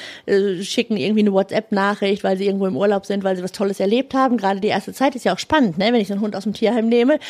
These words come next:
ist das ja genauso, als wenn ich einen Welpen vom Züchter hole. So, dann ist auf einmal der erste Winter und der erste Urlaub und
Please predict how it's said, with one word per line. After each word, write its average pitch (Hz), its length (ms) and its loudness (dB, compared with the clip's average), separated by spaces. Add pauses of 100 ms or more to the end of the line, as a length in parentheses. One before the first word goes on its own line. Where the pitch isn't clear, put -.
(100)
ist 214 120 -2
das 202 120 -2
ja 220 80 0
genauso, 202 340 0
als 214 100 -4
wenn 247 80 0
ich 226 80 -2
einen 214 120 0
Welpen 220 260 2
vom 202 120 -2
Züchter 302 360 0
hole. 202 240 2
So, 208 100 2
dann 185 220 -2
ist - 120 -10
auf 170 80 -10
einmal 175 200 -4
der 175 80 0
erste 180 300 0
Winter 285 380 0
und 214 120 -6
der 147 60 -8
erste - 260 -8
Urlaub 240 480 2
und 202 180 -2